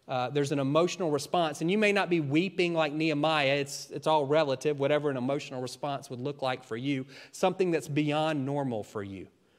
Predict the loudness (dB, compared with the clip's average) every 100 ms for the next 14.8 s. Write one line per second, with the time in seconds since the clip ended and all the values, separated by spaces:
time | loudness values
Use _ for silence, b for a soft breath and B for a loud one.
0 | b b b b 0 4 4 2 -4 -2
1 | -4 -4 -8 -6 -4 -4 -4 -8 -6 -6
2 | -4 -6 -6 -6 -6 -8 -8 -8 -8 -12
3 | _ _ _ _ _ _ _ _ _ _
4 | -4 0 2 2 -2 -2 -2 -2 -2 0
5 | 0 -2 -6 -6 -8 -8 -6 -4 -4 -2
6 | -4 -6 -8 -8 -8 -4 -2 -2 -2 -4
7 | -4 -6 -6 -4 -6 -6 -10 -8 -8 -6
8 | -8 -10 -16 -12 -10 -10 -10 -14 -14 _
9 | b b b b -2 -2 0 -2 -2 -2
10 | -6 -6 -6 -8 -6 -8 -10 -8 -8 -4
11 | -4 -6 -12 -12 -4 -2 -2 -6 -6 -4
12 | -4 -4 -2 0 0 0 -2 -4 -4 -6
13 | B B B -10 -2 0 0 0 2 2
14 | 0 -4 -6 -6 -6 -6 -6 -8